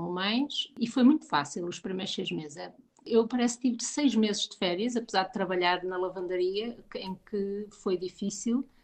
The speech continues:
também foi uma, aí foi também difícil, porque eu estava habituada a trabalhar como assistente, eh, portanto, eu estava na, na parte da contabilidade em Portugal, em escritório, e de repente ir trabalhar fisicamente,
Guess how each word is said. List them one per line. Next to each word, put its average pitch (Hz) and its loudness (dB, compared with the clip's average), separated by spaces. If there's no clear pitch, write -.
também 185 2
foi 190 -2
uma, 185 -2
aí 226 10
foi 196 -2
também 180 -4
difícil, 190 -6
porque - -8
eu - 0
estava 185 0
habituada 175 -4
a 202 0
trabalhar 180 0
como 185 -2
assistente, - -4
eh, 180 -4
portanto, 202 0
eu 185 2
estava 180 0
na, 185 -4
na 208 -2
parte 170 -2
da 175 -4
contabilidade 180 -4
em 185 0
Portugal, 170 0
em 220 -2
escritório, 185 0
e 214 0
de 190 -2
repente 202 0
ir 185 -2
trabalhar 185 0
fisicamente, 202 4